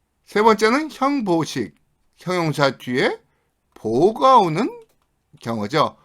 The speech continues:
워빈 있다, 산수이, 나는 당신보다 세 살이 많습니다. 주로 비교문에서 쓰이는 거고요. 그 다음에 연합식, 충밍 메일이 형용사가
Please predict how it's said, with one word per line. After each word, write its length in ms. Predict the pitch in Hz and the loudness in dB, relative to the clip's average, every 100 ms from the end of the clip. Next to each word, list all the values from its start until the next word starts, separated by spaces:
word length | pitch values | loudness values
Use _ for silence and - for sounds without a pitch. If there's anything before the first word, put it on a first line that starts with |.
| _ _ - | _ _ -2
워빈 420 | 151 254 262 170 | 2 2 0 -2
있다, 380 | 214 226 190 127 | -2 2 4 2
산수이, 640 | - 185 190 180 190 147 | -2 -2 -2 0 0 0
나는 280 | 85 120 226 | -2 -4 -4
당신보다 680 | 160 131 135 107 101 233 294 | -4 -4 -4 -4 -2 -2 -4
세 200 | - 139 | -6 -4
살이 280 | 127 180 226 | -4 -4 -2
많습니다. 760 | 139 180 - 254 180 120 107 98 _ | -2 -4 -6 -6 -4 -2 -2 -4 _
주로 420 | - 120 156 285 - _ _ _ | -10 -2 0 0 -4 _ _ _
비교문에서 680 | - 139 254 277 247 139 123 | -8 -6 -4 -4 -4 -4 -6
쓰이는 340 | 139 120 107 | -6 -8 -6
거고요. 640 | 92 85 92 120 254 392 _ _ - | -8 -10 -6 -2 -2 -4 _ _ -14
그 100 | 107 | -8
다음에 400 | 104 131 285 440 _ _ _ _ _ _ _ _ _ _ _ _ | -6 -4 -4 -6 _ _ _ _ _ _ _ _ _ _ _ _
연합식, 680 | 123 151 208 - 160 107 - - _ _ - | -4 2 2 2 -4 -4 -8 -20 _ _ -14
충밍 720 | - 247 247 262 233 143 113 | -4 -2 0 -2 -2 -4 -6
메일이 580 | - 113 120 120 180 - | -6 -6 -4 0 2 2
형용사가 720 | 156 175 139 123 131 254 427 | -2 -2 -2 -2 2 0 0